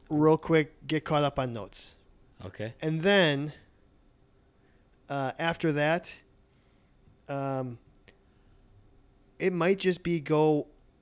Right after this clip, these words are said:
Speaker 1: do it, walk a lap.
Speaker 2: Sure.
Speaker 1: Like, go upstairs, talk to the strength condition coach, or go into the
Speaker 2: Yeah.
Speaker 1: gym, just see what's going on.
Speaker 2: Mm. Good call.
Speaker 1: Um,
Speaker 2: Good call.
Speaker 1: uh, oh,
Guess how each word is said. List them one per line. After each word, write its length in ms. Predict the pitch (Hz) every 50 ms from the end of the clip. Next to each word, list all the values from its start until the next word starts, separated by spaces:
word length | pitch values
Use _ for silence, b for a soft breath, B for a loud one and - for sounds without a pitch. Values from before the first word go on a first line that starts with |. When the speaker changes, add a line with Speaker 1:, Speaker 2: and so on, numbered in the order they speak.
| _ _ _ _ _ _ _ _ _ 139
Speaker 1:
do 180 | 131 - 151 156
it, 60 | - 135
walk 240 | 139 143 151 160
a 60 | - 139
lap. 340 | 131 139 135 107 - - _ _ _ _ _ _ _ _ _ _ _ _ _ _ _ _ _ _ _ _ _ _ -
Speaker 2:
Sure. 100 | - 143
Speaker 1:
Like, 100 | 131 107
go 140 | - 170 180
upstairs, 500 | 180 175 - - 180 170 165 160 156 -
talk 220 | - 165 156 156
to 60 | - 147
the 40 |
strength 300 | 139 - 160 156 143 -
condition 380 | - 147 143 135 127 - 131 123
coach, 340 | - 131 120 117 - - -
or 360 | - 117 131 131 127 127 127 123 165
go 140 | 170 160 160
into 160 | 165 170 165
the 60 | 156 151
Speaker 2:
Yeah. 40 | -
Speaker 1:
gym, 300 | - 147 151 156 151 151
just 220 | 139 147 - -
see 160 | - - 175
what's 220 | 160 160 156 - -
going 280 | - 147 139 135 127
on. 320 | 131 127 135 139 143 147 143 B B B B 95
Speaker 2:
Mm. 220 | 87 92 95 87 80 82 B B B _
Good 120 | - 95
call. 340 | - 143 143 139 135 131 127
Speaker 1:
Um, 180 | 127 123 123 120 B B B B B B B B _
Speaker 2:
Good 160 | - 104 98
call. 320 | - - 107 90 82 - _ _ _ _ _ _ _ _ _ _ _ _ _ _ _ _ _ _ _
Speaker 1:
uh, 320 | - 110 113 117 113 107 98 - -
oh, 280 | 147 151 147 147 113